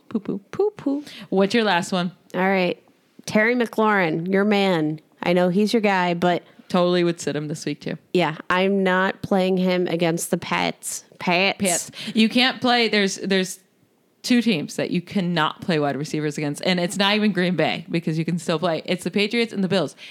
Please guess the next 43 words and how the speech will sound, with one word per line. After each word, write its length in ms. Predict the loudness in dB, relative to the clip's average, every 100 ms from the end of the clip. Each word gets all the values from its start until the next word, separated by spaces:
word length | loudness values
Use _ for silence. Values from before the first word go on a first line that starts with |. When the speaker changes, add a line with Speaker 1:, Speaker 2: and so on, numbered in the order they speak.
| -12
Speaker 1:
You 160 | -6 -6
cannot 560 | -4 -4 -2 -4 -6 -14 _ _
play 360 | -8 0 0 2
Speaker 2:
It 0 |
Speaker 1:
your 240 | 2 4 4
Speaker 2:
doesn't 120 | 4
Speaker 1:
wide 100 | 4
Speaker 2:
work. 80 | 2
Speaker 1:
receivers 360 | 2 2 0 -2
against 320 | -6 -4 -4 -4
them. 160 | -6
Speaker 2:
Stop 300 | -2 0 0
trying 200 | 0 2
to 40 | 2
make 160 | 2
it 60 | 2
happen. 180 | 2 4
Speaker 1:
And 100 | 4
you 60 |
can't 100 | 4
play 120 | 2 2
your 100 | 4
running 180 | 4
backs 220 | 2 0 -2
against 220 | -4 -4
the 80 | -4
Eagles. 320 | -6 -12 -20 _ _ -2
Speaker 2:
No. 360 | 2 2 -2 -4
Speaker 1:
Those 140 | -2
Speaker 2:
And 140 | 0
Speaker 1:
are 80 | 0
the 60 | -4 -6
three 260 | -4 -4
teams. 580 | -6 -8 -8 -8 -10 -20 _ _ -20 _ -10
Speaker 2:
th-, 120 | -6
those 300 | 0 2 2
are 80 | 2
the 180 | 2 0 0
rules 380 | 2 2 2
of 120 | 2 2
fantasy 380 | 2 2 0
football. 380 | 0 0 2 2
Speaker 1:
Mm-hmm. 260 | 2 -2